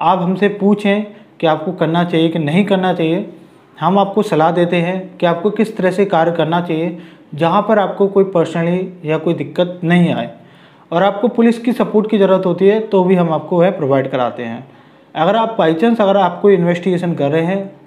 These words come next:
आपको तब दिक्कत आ जाती है, अगर आप सही हैं, legal हैं, तो वहाँ पे हम आपको पुलिस का सपोर्ट कराते हैं। आपके नज़दीक के जो एसपी होते हैं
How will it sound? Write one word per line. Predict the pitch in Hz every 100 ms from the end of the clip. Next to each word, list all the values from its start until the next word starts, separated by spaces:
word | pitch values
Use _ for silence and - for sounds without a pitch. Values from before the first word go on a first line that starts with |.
| -
आपको | 147 151 -
तब | 175 180
दिक्कत | 156 165 160 - 196 202
आ |
जाती | 190 185 196
है, | 196 185
अगर | - 160 180
आप | 196
सही | 196 202 262 214
हैं, | 135 - - - - -
legal | 147 208 247 233
हैं, | 226 240 - - - -
तो |
वहाँ | 175 170 185
पे | 185
हम | 180 170
आपको | 156 - 233
पुलिस | - 170 160 156
का | 180
सपोर्ट | 165 139 180 -
कराते | 131 110 117
हैं। | 117 127 151 -
आपके | 139 156
नज़दीक | 175 160 175 180
के |
जो | 180 170
एसपी | 147 147 -
होते | 190 170 175
हैं | 170 175